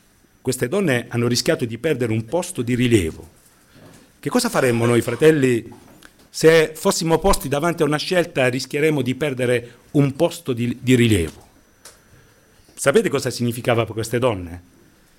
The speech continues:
Che le loro famiglie erano a pancia vuota.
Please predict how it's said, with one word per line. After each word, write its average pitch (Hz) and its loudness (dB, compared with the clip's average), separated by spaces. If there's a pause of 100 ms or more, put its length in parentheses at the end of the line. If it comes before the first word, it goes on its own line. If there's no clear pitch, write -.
(220)
Che - -2
le 131 4
loro 139 2
famiglie 139 0
erano 107 -4 (1500)
a - -20
pancia 117 -4
vuota. 123 -4